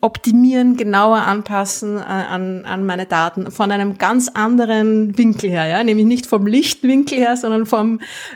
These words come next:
ähm, Hintergrund Wellen im Raum Blickwinkel her. Also das, das, das, da geht's jetzt quasi erst richtig los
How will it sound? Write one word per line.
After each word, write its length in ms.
ähm, 520
Hintergrund 920
Wellen 540
im 240
Raum 720
Blickwinkel 680
her. 340
Also 260
das, 320
das, 180
das, 340
da 140
geht's 300
jetzt 120
quasi 160
erst 200
richtig 340
los 560